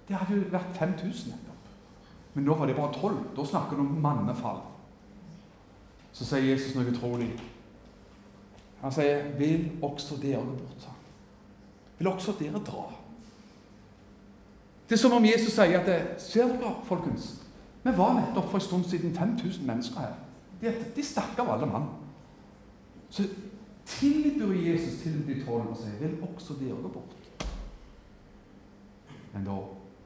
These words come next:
har du Peter igjen, vet du. Han som hadde vært på fjellet. Og nå igjen, du får Svein Egils tillegg her i dag. Du,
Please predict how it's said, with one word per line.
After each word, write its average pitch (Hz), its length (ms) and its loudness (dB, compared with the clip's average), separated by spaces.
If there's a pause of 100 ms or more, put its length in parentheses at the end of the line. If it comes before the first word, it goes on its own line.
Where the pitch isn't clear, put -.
(840)
har 113 80 0
du 104 60 -4
Peter 110 340 -4
igjen, 95 220 -4
vet 120 100 -8
du. - 60 -14 (960)
Han 113 180 -2
som 120 120 -2
hadde 110 100 -2
vært - 140 -6
på 107 80 -8
fjellet. 101 300 -8 (2250)
Og 123 80 -4
nå 165 120 6 (180)
igjen, 180 240 6 (180)
du 156 80 2
får 170 260 0
Svein 185 240 2
Egils 165 440 0 (180)
tillegg 147 400 2
her 160 140 0
i - 40 -2
dag. 107 180 -2
Du, 135 200 -2